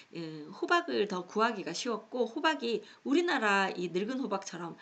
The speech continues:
단단하지가 않아서 이렇게 칼로 잘 파진다고 해요. 그래서 이 호박에다가, 어, 무-, 모양을 파고 안에다가 초를 넣어서 등 대신 달아놓는 이런 풍습이었다고 하니까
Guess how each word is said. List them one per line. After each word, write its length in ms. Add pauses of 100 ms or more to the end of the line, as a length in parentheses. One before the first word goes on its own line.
(260)
단단하지가 760
않아서 320
이렇게 200
칼로 300
잘 480 (200)
파진다고 680
해요. 240 (220)
그래서 300
이 120
호박에다가, 920 (300)
어, 400
무-, 180 (300)
모양을 400
파고 360
안에다가 440
초를 300
넣어서 420
등 260
대신 400 (220)
달아놓는 600
이런 240
풍습이었다고 760
하니까 580